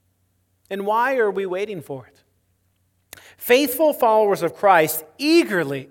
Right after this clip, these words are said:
eagerly await to be with God intimately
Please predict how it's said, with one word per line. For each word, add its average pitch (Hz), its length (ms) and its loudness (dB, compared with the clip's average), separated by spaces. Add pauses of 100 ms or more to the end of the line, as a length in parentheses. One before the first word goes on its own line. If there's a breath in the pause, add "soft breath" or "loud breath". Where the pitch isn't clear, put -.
eagerly 247 640 0
await 185 680 0
to 202 100 -2
be 208 200 -6
with 254 500 -2
God 196 560 2
intimately 202 760 -4